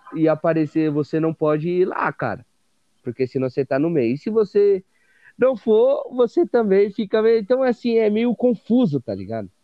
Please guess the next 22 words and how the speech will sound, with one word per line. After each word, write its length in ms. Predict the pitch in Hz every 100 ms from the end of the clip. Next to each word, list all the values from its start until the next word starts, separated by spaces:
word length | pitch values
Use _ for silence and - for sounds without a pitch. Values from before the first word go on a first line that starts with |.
| _ _ _ _ _ _ _ _ _ _ _ -
E, 380 | 117 131 147 143
tipo 220 | 165 165
assim, 260 | 165 - 143
eu 220 | 139 151
pertenço 420 | 202 190 196 202 220
ao 80 |
campo 400 | 196 165 196 196
que 360 | 196 269 370 403
não 220 | 453 415
vai, 240 | 311 185 175
mano. 240 | 139 117
Eu 60 | 113
vou 160 | 151
pro 120 | 156 160
estádio, 520 | - 143 160 208 180
fico 260 | - 151 151
lá 160 | 151
trocando 280 | 147 135 143
ideia 160 | 135 131
com 80 | 139
os 60 |
cara, 500 | - 131 165 202 175